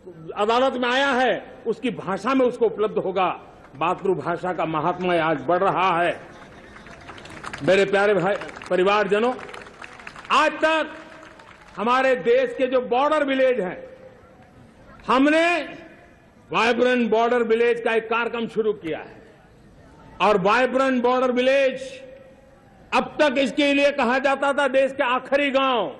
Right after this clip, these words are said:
हमने उस पूरी सोच को बदला है। वो देश का आखिरी गांव नहीं है, सीमा पर जो नजर आ रहा है, वो मेरे देश का पहला गांव है। अगर सूरज उगता है पूरब में,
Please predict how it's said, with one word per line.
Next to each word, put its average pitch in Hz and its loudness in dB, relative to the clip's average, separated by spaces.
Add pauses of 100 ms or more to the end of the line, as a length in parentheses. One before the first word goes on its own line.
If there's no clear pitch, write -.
(580)
हमने 214 0
उस 220 2
पूरी 240 0
सोच 226 0
को 233 0
बदला 233 0
है। 311 -2 (340)
वो 156 -6
देश 214 0
का 214 -6
आखिरी 208 -4
गांव 202 -4
नहीं 208 -2
है, 185 -4 (520)
सीमा 247 0
पर 240 0
जो 233 2
नजर 226 0
आ 220 2
रहा 214 2
है, 185 -2 (340)
वो 165 -4
मेरे 196 2
देश 196 2 (120)
का 196 0
पहला 185 -2
गांव 151 -2
है। 104 -16 (1080)
अगर 285 2
सूरज 311 0
उगता 311 0
है 311 2
पूरब 320 -2
में, 302 0